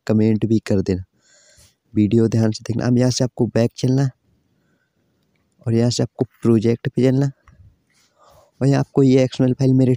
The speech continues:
Telegram चैनल पे मिल जाएगी, ठीक है मेरे भाई। एक्सएमएल फाइल पे क्लिक करना और यहाँ से आपको एक ही लेयर मिल रही, उस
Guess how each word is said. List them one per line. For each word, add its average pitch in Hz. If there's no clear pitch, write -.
Telegram 120
चैनल 120
पे 135
मिल 107
जाएगी, 98
ठीक 123
है 131
मेरे 127
भाई। 127
एक्सएमएल 127
फाइल 123
पे 131
क्लिक -
करना 131
और 123
यहाँ 120
से -
आपको 151
एक 127
ही 135
लेयर 127
मिल 123
रही, 135
उस 123